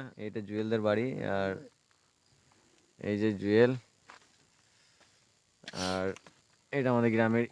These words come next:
ঈদগাহ। অন্ধকারে ছবি বোঝা যাচ্ছে না ভালো। ঈদগাহের সামনে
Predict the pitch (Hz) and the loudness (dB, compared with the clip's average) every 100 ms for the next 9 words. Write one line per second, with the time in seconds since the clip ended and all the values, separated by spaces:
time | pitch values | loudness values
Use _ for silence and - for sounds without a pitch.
0 | - 135 113 117 117 120 131 - - 110 | -2 -2 2 4 4 4 -2 -8 -8 -2
1 | 113 117 110 113 110 113 101 101 120 117 | 0 0 0 -2 -4 -4 -2 2 4 2
2 | - 120 107 110 139 - _ _ _ _ | 0 -4 -2 -4 -6 -10 _ _ _ _
3 | - - _ _ _ _ _ - - 107 | -20 -20 _ _ _ _ _ -20 -10 -6
4 | 104 117 110 113 | 0 0 0 0